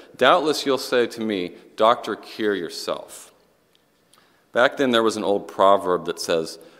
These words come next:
"No physician performs cures on those who know him."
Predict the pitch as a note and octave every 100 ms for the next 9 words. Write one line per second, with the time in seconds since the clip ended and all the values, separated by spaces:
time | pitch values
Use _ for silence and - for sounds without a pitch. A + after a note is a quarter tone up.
0 | - F#2+ G2 G2 F#2+ G2 G2 F#2 F2 F2
1 | - F2+ D#2+ - - - F2+ F2 D#2+ C#2
2 | D#2+ E2 D#2 - D2+ D2+ D2 D2 -